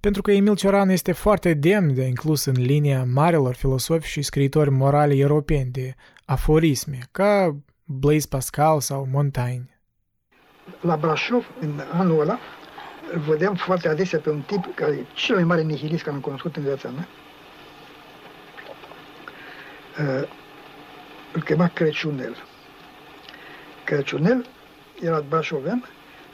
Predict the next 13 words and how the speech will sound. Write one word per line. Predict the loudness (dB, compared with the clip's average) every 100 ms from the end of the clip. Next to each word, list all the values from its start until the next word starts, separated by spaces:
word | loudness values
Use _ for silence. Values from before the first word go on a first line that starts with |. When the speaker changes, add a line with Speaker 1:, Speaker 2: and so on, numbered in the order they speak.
| -20 -18
Speaker 2:
și, | -8 -4 -4 -2 -4 -6 -12 -20 -20 -20 -8
uh, | -2 -2 -2 -8 -16 -20 -20 -20 -16 -8
a |
făcut | -4 -2 -4 0
teologie | 2 2 0 -2 -4
ca | -6
studii. | -10 -12 -14 -16 -20 -20 -20 -20 -20 -20 -20 -20 -20 -20 -20 -20 -20 -20 -20 -20 -20 -20 -20 -20 -20 -20 -20 -20 -20 -20 -20 -20 -20 -20 -20 -20 -18 -20 -18 -8
Și, | -4 -4 -4 -4 -6 -6 -10 -14 -20 -18 -10
natural, | -8 -2 0 0 -2 -16 -20 -20 -20 -20 -20 -20 -20 -20 -20 -20 -20 -20 -20 -18 -18 -18 -20 -20 -20 -16 -8
uh, | -4 -4 -6 -12 -20 -20 -20 -20 -20 -20 -20 -20 2
nu | 4
voia | 6 4
să, | 0